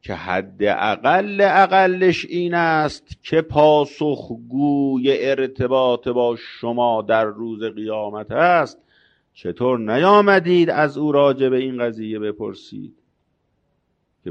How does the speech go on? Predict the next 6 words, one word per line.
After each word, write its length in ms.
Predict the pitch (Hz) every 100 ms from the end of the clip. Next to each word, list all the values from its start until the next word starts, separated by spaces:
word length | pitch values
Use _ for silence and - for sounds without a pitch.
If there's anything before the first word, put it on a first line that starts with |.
| 80
بکنم 520 | 104 107 127 135 135
یا 160 | 101 80
نکنم، 640 | 95 - 135 131 123 123 _ _ _ _ _ _
بروم 500 | 82 78 95 104 110
یا 220 | 98 85 80
نروم، 680 | 92 123 135 131 123 120